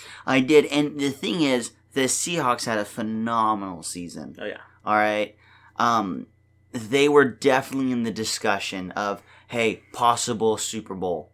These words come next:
Speaker 2: Yeah.
Speaker 1: for, for their, that season.
Speaker 2: Oh, yeah.
Speaker 1: And I think it, I think he's just trying to take up on that hype of, like, "Hey,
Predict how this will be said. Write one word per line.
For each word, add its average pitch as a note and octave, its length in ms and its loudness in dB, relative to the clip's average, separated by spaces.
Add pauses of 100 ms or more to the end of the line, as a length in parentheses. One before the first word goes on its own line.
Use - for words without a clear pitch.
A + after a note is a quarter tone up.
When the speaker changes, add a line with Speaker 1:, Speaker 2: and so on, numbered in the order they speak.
(120)
Speaker 2:
Yeah. A#2+ 220 -6
Speaker 1:
for, A2+ 320 0
for A2 220 -2
their, G#2 240 -2
that F#2 200 -4
season. F2+ 380 -8
Speaker 2:
Oh, B2+ 100 0
yeah. G#2+ 160 -2 (220)
Speaker 1:
And C#3+ 180 2
I D#3 140 4
think D#3 500 -2
it, D3 200 0 (140)
I C3+ 120 2
think G#3+ 240 -2
he's G3 180 -2
just F3+ 160 -4
trying F3 240 -2
to D#3+ 80 -2
take D#3+ 320 -6
up E3 200 -2
on D3+ 260 -4
that C#3 240 -4
hype D3 380 -6
of, G2+ 140 -6
like, G#2+ 180 0
"Hey, B2+ 360 -2